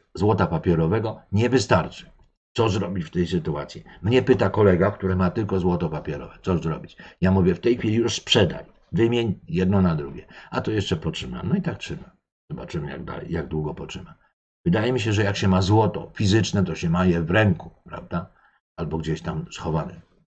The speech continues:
Chciałem o tę audycję zrobić, o tym chowaniu, gdzie, gdzie, gdzie trzymać złoto, ale boję się, że,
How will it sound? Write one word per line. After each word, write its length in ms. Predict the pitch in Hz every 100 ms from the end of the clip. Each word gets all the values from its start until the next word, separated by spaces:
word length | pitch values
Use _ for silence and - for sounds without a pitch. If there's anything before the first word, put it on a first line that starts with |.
| _ _ _ _ -
Chciałem 280 | 156 180 -
o 160 | 117
tę 200 | 104 117
audycję 460 | 101 104 131 - 87
zrobić, 340 | 90 82 82
o 80 | 78
tym 160 | 87 85
chowaniu, 440 | 82 87 87 85
gdzie, 220 | 76 95
gdzie, 220 | 85 98
gdzie 320 | 101 80 85 101
trzymać 400 | 107 95 92 80
złoto, 480 | 87 - - -
ale 340 | 95 92 101 - - _ -
boję 380 | 82 123 135 110
się, 360 | 95 92 104 160 _ - _ _ _ _
że, 340 | 92 95 87